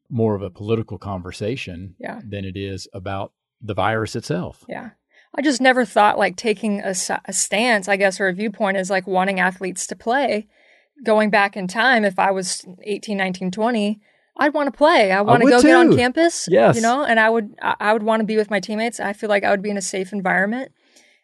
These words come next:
Speaker 2: And it's weird that that is a contro-,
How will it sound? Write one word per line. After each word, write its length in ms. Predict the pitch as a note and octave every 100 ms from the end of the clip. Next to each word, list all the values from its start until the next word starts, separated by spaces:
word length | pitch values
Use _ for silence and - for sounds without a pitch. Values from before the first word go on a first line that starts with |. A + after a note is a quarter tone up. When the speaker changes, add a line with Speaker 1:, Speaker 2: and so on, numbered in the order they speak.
| -
Speaker 2:
And 540 | G#3+ G#3 G3+ F#3+ F#3 - _ _ _
it's 200 | G#3+ G3+
weird 440 | G3 A3+ A#3 G#3 F#3
that 260 | F#3+ G3
that 180 | G3 F#3+
is 280 | G3 F#3 F3+
a 60 | G3
contro-, 460 | G3+ G3 F#3 G#3